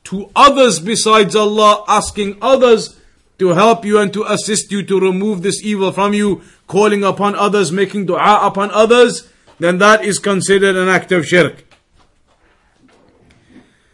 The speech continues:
However, is it permissible to ask other people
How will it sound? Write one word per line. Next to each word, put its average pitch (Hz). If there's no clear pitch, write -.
However, 233
is 285
it -
permissible 226
to -
ask -
other 240
people 208